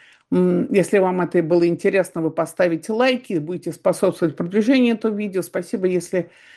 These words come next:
э, вы будете, э, следить за тем, чтобы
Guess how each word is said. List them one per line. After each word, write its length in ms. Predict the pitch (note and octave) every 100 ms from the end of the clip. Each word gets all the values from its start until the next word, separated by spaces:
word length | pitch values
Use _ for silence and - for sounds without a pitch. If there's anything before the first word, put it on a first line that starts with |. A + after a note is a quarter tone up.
| - _
э, 180 | - - -
вы 140 | G3
будете, 800 | G#3+ A#3 A3 - - G3 F3+ -
э, 280 | - F3 F3
следить 520 | - G#3+ G3 G3+ F#3+
за 140 | D3 F3+
тем, 320 | F3 G3 F3
чтобы 720 | D#3+ - D#3+ E3 E3 E3 E3